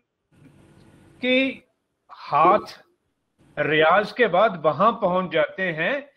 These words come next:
जहां वो दिमाग का भी मार्गदर्शन करते हैं।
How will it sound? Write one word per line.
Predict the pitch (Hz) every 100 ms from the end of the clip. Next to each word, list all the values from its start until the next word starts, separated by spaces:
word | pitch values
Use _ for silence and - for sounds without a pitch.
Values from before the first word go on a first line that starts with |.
| _ _ 131
जहां | 170 160 202 220
वो | 247
दिमाग | 165 165 151 156 185 -
का | 220
भी | 202 240
मार्गदर्शन | 196 165 180 160 175 175 208 185
करते | 185 139 -
हैं। | 151 - 120